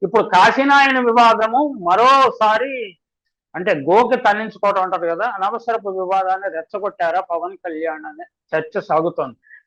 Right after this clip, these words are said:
ఏదేమైనా నిబంధనలను అనుసరించి అనుమతులు సంపాదించి నిర్మాణాలు చేపట్టడం సరైన వైఖరిగా మనం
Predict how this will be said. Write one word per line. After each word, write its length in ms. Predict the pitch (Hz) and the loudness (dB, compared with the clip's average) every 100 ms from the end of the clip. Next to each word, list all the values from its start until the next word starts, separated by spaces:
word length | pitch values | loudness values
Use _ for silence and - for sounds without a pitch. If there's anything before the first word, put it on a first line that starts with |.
| 180 | 0
ఏదేమైనా 360 | 247 277 294 | 2 4 4
నిబంధనలను 800 | 247 180 208 262 269 269 269 269 247 | 2 2 2 2 2 2 2 0 -2
అనుసరించి 600 | 185 - 226 220 214 247 | -4 -2 -2 -2 -4 -2
అనుమతులు 480 | 196 196 208 214 196 | -2 -2 -4 -4 -4
సంపాదించి 720 | 170 165 196 196 190 190 - | -6 -4 -2 -2 -4 -14 -14
నిర్మాణాలు 640 | 202 170 180 190 185 175 175 | -8 -6 -2 0 0 -2 -8
చేపట్టడం 480 | 165 175 190 180 175 | -6 -6 -4 -6 -6
సరైన 360 | 170 160 180 | -6 -4 -4
వైఖరిగా 560 | 180 156 170 202 190 185 | -4 -6 -6 -8 -6 -6
మనం 220 | 175 175 | -6 -8